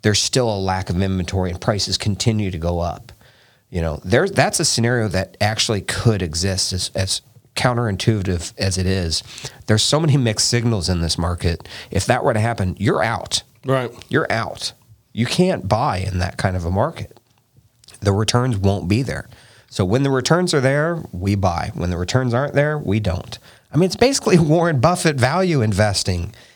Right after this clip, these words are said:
Speaker 1: and, and focusing on the returns. It's
Speaker 2: Right.
Speaker 1: really simple. You gotta ignore, ig-, ignore the white noise and all the chaos and stay focused.
Speaker 2: So, but with institutional money kinda going to the sidelines,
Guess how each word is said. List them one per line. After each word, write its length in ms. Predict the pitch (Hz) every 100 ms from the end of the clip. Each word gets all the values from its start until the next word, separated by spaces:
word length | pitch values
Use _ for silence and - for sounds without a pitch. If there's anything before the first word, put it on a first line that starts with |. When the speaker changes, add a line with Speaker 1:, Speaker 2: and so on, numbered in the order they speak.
| _
Speaker 1:
and, 360 | 120 120 113 -
and 300 | 117 117 120
focusing 580 | - 131 151 180 - 175
on 200 | 110 123
the 60 | 135
returns. 640 | 170 - 220 233 87 -
It's 140 | 120
Speaker 2:
Right. 120 | 127
Speaker 1:
really 340 | 117 151 180 175
simple. 500 | - 202 196 87 98 - _
You 120 | - 120
gotta 300 | 123 135 147
ignore, 640 | 151 123 120 117 120 117 117 -
ig-, 220 | 104 101 -
ignore 640 | 113 110 107 104 98 95 -
the 180 | 107 95
white 380 | 87 98 95 98
noise 520 | 95 90 90 85 - - _
and 100 | 82
all 140 | 90
the 100 | 95
chaos 680 | 101 101 92 82 90 - - - - -
and 160 | 95
stay 360 | 98 - 90 90
focused. 680 | - 87 82 95 - - - _ _ _ _ _
Speaker 2:
So, 500 | - 226 220 156 139
but 220 | 139 151 143
with 260 | 151 147
institutional 920 | 165 190 - 185 180 175 156 151 139
money 560 | 120 127 127 117 85 87 _ _ _ _ _ _ _
kinda 260 | - 143 131
going 260 | 131 131
to 80 | 113
the 100 | 117
sidelines, 800 | - 120 110 85 76 58 - -